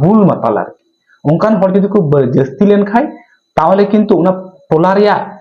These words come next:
ᱥᱟᱢᱚᱜᱨᱤᱠ ᱯᱚᱨᱤᱵᱮᱥ ᱦᱚᱸ ᱠᱤᱱᱛᱩ ᱱᱚᱥᱴᱚᱜᱼᱟ। ᱛᱟᱦᱚᱞᱮ ᱛᱤᱦᱤᱧ ᱡᱟᱦᱟᱸ ᱱᱚᱜᱼᱚᱭ ᱢᱤᱫᱴᱮᱡ ᱠᱟᱛᱷᱟ ᱨᱟᱠᱟᱵᱚᱜ ᱠᱟᱱᱟ ᱡᱮ ᱥᱤᱞᱫᱟᱹ ᱯᱟᱛᱟ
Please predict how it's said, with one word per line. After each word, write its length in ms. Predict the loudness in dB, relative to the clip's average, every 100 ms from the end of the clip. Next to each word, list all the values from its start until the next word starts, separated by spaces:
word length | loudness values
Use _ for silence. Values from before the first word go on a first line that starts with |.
| -20
ᱥᱟᱢᱚᱜᱨᱤᱠ 680 | -6 0 0 0 0 0 0
ᱯᱚᱨᱤᱵᱮᱥ 340 | 0 2 0 0
ᱦᱚᱸ 100 | 0
ᱠᱤᱱᱛᱩ 180 | 2 2
ᱱᱚᱥᱴᱚᱜᱼᱟ। 440 | 0 -2 -6 -6 -10 _
ᱛᱟᱦᱚᱞᱮ 320 | -2 0 0 2
ᱛᱤᱦᱤᱧ 200 | 2 2
ᱡᱟᱦᱟᱸ 180 | 2
ᱱᱚᱜᱼᱚᱭ 180 | 0 2
ᱢᱤᱫᱴᱮᱡ 280 | 0 0 -2 -4 -12 -20 _ _ _
ᱠᱟᱛᱷᱟ 300 | -10 -6 -4
ᱨᱟᱠᱟᱵᱚᱜ 360 | -2 -4 -6 -6
ᱠᱟᱱᱟ 180 | -4 -4 -6 -12 -20 -20 _ -4
ᱡᱮ 380 | 0 2 0
ᱥᱤᱞᱫᱟᱹ 400 | -2 -2 0 0
ᱯᱟᱛᱟ 320 | -2 -4 -2